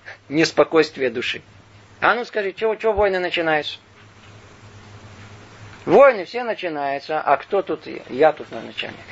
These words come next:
<laughs> Начинает из плохих качеств, которые что? Стремление к власти. Я буду царем. И ты будешь царем, щас посмотрим. И давай.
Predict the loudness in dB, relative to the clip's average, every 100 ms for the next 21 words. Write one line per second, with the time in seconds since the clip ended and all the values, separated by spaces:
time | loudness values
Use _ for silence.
0 | -4 -4 -4 -10 -16 -14 -14 -2 2 4
1 | 4 6 4 2 -8 -10 -10 -10 -2 -2
2 | -2 -10 -18 _ -20 -18 -4 0 6 6
3 | 6 4 4 4 4 2 4 4 4 4
4 | 2 -2 2 4 4 2 -6 -8 -8 -14
5 | _ _ _ _ -20 -20 -20 _ _ _
6 | _ 0 0 0 _ _ _ 2 6 6
7 | 2 -6 -8 -8 -8 -12 _ -16 -12 -10
8 | -2 0 0 -2 2 4 4 4 0 0
9 | -4 -2 -2 -2 -6 -4 -2 2 4 4